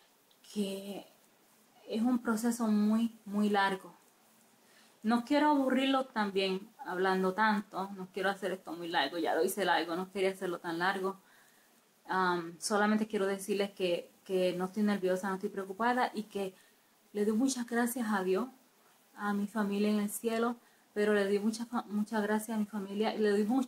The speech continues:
muchas gracias a ustedes, a mi segunda familia de Facebook, porque han estado ahí en la buena, en la mala, orando por mí.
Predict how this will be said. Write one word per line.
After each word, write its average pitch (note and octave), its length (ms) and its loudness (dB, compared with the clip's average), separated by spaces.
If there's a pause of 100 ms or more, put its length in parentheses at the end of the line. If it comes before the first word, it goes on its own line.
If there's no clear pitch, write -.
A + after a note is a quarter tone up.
(140)
muchas A3+ 400 0
gracias G#3+ 280 0
a G3 80 2
ustedes, F#3+ 480 -4 (640)
a G3+ 160 2
mi G#3 120 4
segunda G#3 420 0
familia A#3 380 4
de A3 100 0
Facebook, G#3+ 720 -4 (600)
porque G3+ 840 0
han A3 220 2
estado B3 720 2
ahí G#3 640 2 (880)
en F#3 160 -6
la F3+ 140 0
buena, A#3 640 0
en F3+ 100 -6
la E3+ 120 -2
mala, A#3 520 2
orando G#3 400 2
por F#3 160 -2
mí. A#3+ 460 2